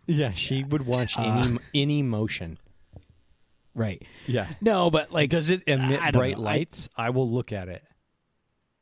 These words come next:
Speaker 2: Would I say, "Don't watch this 'cause it's crappy"? Yeah. That, that'd just kinda be my vote.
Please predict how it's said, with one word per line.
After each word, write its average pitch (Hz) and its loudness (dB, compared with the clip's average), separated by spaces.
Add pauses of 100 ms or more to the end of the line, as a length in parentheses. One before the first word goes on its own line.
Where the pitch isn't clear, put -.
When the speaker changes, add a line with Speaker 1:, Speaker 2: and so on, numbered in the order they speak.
(120)
Speaker 2:
Would 110 2
I 107 -2
say, 107 -2
"Don't 107 -4
watch 107 -10
this 104 -6
'cause 98 -8
it's 95 -10
crappy"? 98 -6 (220)
Yeah. - -18 (960)
That, 160 -4
that'd 123 -2
just 107 -4
kinda 87 -10
be 87 -14
my 82 -18
vote. 87 -12